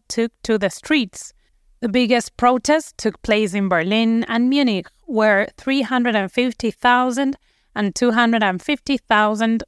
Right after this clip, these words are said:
people, respectively, joined the demonstrations. In both cities, the police restricted the access to the demonstration since there were too many people protesting.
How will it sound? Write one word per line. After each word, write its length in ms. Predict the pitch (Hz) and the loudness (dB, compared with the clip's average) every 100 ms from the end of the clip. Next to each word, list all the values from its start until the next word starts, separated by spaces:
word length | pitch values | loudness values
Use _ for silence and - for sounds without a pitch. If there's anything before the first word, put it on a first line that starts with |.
| - | -6
people, 460 | 254 226 - 226 262 277 | -4 -2 0 0 0 -6
respectively, 840 | - - 202 - - 247 277 302 - _ _ _ | -10 -6 -6 -4 -4 0 0 0 -4 _ _ _
joined 380 | 226 220 214 208 | 0 2 2 0
the 80 | 202 | 0
demonstrations. 1040 | 185 196 185 233 240 - 185 165 - - _ _ _ _ - | 0 -2 -2 -2 -2 -2 -6 -6 -12 -18 _ _ _ _ -4
In 180 | 233 220 | 0 2
both 320 | 226 226 - | 4 2 -2
cities, 540 | - - 311 294 294 - - | -10 -2 0 0 -2 -4 -2
the 140 | 208 | 0
police 400 | 202 208 233 - | 0 0 -2 -2
restricted 640 | 214 - - - 285 269 - | -6 -4 -4 -2 -2 -2 -4
the 180 | 220 214 | -2 2
access 480 | 202 190 - 208 - | 2 0 -6 -8 -4
to 140 | - | -2
the 120 | 240 202 | -2 0
demonstration 880 | 190 190 180 285 285 - 269 262 - _ _ | -2 -4 -4 -2 -2 0 -2 -2 -6 _ _
since 380 | - 294 285 - | -4 -2 0 0
there 240 | 240 254 | 0 2
were 320 | 240 254 240 - _ - | 2 2 2 -2 _ -6
too 220 | - 285 | 0 2
many 300 | 226 208 214 | 2 2 0
people 440 | - 190 - 180 175 | -2 -4 -2 -2 -2
protesting. 800 | 208 190 - 185 - 175 160 | -2 -2 -4 -8 -8 -12 -12